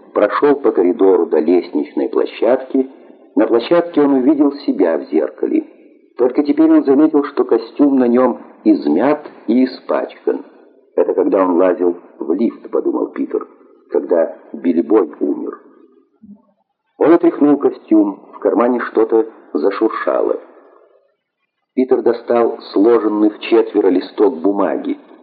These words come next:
Это была записка Кристин. Он вспомнил, что Кристин дала ему её,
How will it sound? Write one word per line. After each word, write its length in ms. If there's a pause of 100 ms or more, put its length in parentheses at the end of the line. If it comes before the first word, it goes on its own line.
(240)
Это 160
была 240
записка 540
Кристин. 600 (600)
Он 160
вспомнил, 540
что 220
Кристин 580
дала 280
ему 340
её, 520